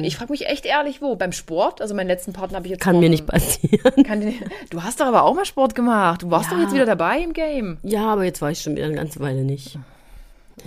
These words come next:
Speaker 1: Was soll ich noch sagen?
Speaker 2: Ja.
Speaker 1: Solange du keine Rückenschmerzen hast, geht's.
Speaker 2: Kommt noch. <laughs>
Speaker 1: Mhm.
Speaker 2: Ähm, ja,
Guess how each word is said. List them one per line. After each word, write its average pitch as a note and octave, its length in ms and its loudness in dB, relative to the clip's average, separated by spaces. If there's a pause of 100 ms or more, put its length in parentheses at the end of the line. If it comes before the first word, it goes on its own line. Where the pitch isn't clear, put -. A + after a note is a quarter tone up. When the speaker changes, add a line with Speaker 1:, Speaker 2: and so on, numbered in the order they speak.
(160)
Speaker 1:
Was - 100 -16
soll C#3 100 -8
ich D3 60 -8
noch C#3 100 -10
sagen? C3 480 -10
Speaker 2:
Ja. C#3+ 420 0 (200)
Speaker 1:
Solange D#3+ 180 -10
du D#3+ 60 -10
keine D3+ 260 -8
Rückenschmerzen D#3+ 600 -10
hast, D3+ 160 -20
geht's. - 280 -20 (760)
Speaker 2:
Kommt - 300 -2
noch. F3 280 2
<laughs> E3 60 0 (800)
Speaker 1:
Mhm. F3 120 -12 (500)
Speaker 2:
Ähm, E3+ 760 2 (1500)
ja, A3 480 2